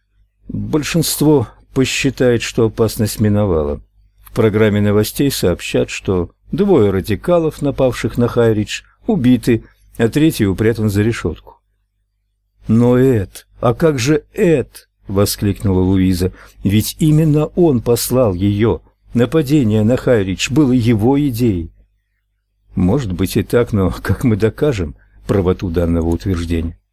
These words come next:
«Знаешь, что обнаружит полиция, производя обыск в квартире Чарли Пикеринга?» Записку, в которой сказано, что нападение было лишь его идеей. Записку, полностью оправдывающую Эда,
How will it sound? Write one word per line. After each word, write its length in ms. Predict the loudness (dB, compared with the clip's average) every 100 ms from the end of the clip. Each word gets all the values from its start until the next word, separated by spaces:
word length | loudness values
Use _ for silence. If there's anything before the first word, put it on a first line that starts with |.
| _ _ _ _ _ _ _ -6
«Знаешь, 380 | 0 2 2 -2
что 220 | -2 -2
обнаружит 500 | 0 0 0 -4 -2
полиция, 500 | -2 -2 -4 -2 -2
производя 640 | -2 -2 -2 -2 0 -2 0
обыск 380 | 0 0 -2 -2
в 20 |
квартире 460 | -2 -2 0 0
Чарли 420 | 0 -2 -2 -2 -8
Пикеринга?» 540 | -6 -6 -6 -12 -14 _ _ _ _ _ _ _ _ _ -6
Записку, 720 | 0 0 -2 -8 -10 -16 -18 _
в 80 | -4
которой 320 | -2 2 0
сказано, 520 | 0 0 0 2 0
что 220 | -2 -2 -2
нападение 560 | 0 0 2 0 0
было 260 | 0 2 2
лишь 380 | 0 -2 -6 _ _ -8
его 520 | -2 0 2 0 -2 _ _
идеей. 580 | -4 0 0 0 -2 -8 _ _ _ _ _ _ -20 -6
Записку, 640 | -2 0 0 -2 -4 -2 0
полностью 560 | 2 2 2 0 0
оправдывающую 960 | 0 2 0 0 0 0 0 0 0 2
Эда, 360 | 2 2 0